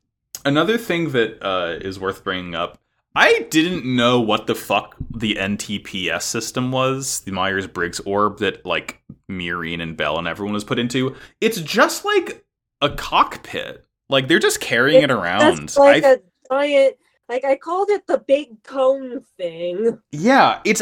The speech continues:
Speaker 1: I, I don't under, I guess it's just a way to transport a lot of people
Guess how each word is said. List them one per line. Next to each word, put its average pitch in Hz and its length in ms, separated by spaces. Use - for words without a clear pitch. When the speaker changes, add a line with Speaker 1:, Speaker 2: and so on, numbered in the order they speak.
Speaker 1:
I, 214 200
I 208 120
don't 240 280
under, 214 320
I 220 120
guess 262 280
it's 240 200
just 180 220
a 185 60
way 131 160
to 127 80
transport 113 480
a 92 60
lot 98 160
of - 40
people 98 560